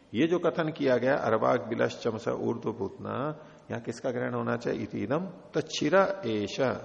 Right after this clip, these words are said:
ये सिर ही अर्वाग बिल और ऊर्ध्व चम-, अर्वाग बिल चमस ऊर्ध्व भूतन है। तस्मिन यशो निहितम, उसमें एक यश निहित है, अंदर उसके कोई बहुत विशेष,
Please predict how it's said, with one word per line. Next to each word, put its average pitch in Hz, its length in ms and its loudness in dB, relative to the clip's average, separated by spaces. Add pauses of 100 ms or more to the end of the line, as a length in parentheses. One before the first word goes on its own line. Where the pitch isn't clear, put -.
(220)
ये 113 120 0
सिर 117 260 -2
ही 131 200 0 (600)
अर्वाग 117 360 6
बिल 127 280 -2
और 123 180 2
ऊर्ध्व 107 320 -2
चम-, 101 320 -8 (400)
अर्वाग 110 360 2
बिल 123 300 0
चमस 123 680 -4
ऊर्ध्व 117 300 2
भूतन 101 300 -4
है। 95 400 -10 (600)
तस्मिन 120 380 2
यशो 110 360 0
निहितम, 104 560 -6
उसमें 113 300 -8
एक 110 200 -8
यश 117 380 -6
निहित 98 360 -14
है, - 140 -16 (1900)
अंदर 113 260 -4
उसके 107 260 -6
कोई 110 160 -8
बहुत 110 280 -8
विशेष, 110 320 -4